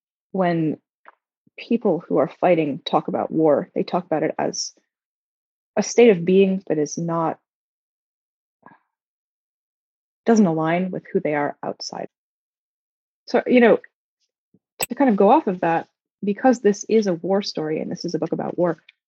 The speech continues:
I would be curious to see if we can't try and figure out what the different social mores and different laws are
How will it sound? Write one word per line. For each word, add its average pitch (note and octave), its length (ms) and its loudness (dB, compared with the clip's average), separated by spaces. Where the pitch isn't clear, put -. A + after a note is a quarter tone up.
I F#3 60 0
would F#3 120 2
be F#3+ 80 2
curious C4 360 2
to - 60 -10
see F#3+ 120 2
if F#3 120 -6
we F3 100 0
can't F3+ 320 -8
try E3+ 200 -8
and D#3 140 -6
figure D#3+ 320 -2
out - 120 -10
what F3 180 -2
the F3 100 -4
different E3 480 -4
social B3 340 0
mores F3 400 0
and E3 200 -10
different D3 480 -6
laws F#3 440 2
are D#3 420 -4